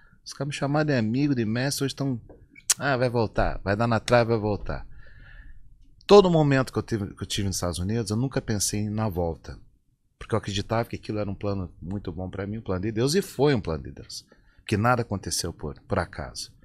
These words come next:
Cheguei, montei uma academia, o campeão veio na sequência, começamos o trabalho, eu, Verdun, mais uns quatro, cinco ali,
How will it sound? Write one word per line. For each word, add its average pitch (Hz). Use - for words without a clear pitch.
Cheguei, 123
montei 92
uma 90
academia, 139
o -
campeão 90
veio 87
na 80
sequência, 127
começamos 95
o 92
trabalho, 90
eu, 104
Verdun, 92
mais 98
uns 92
quatro, 95
cinco 90
ali, 98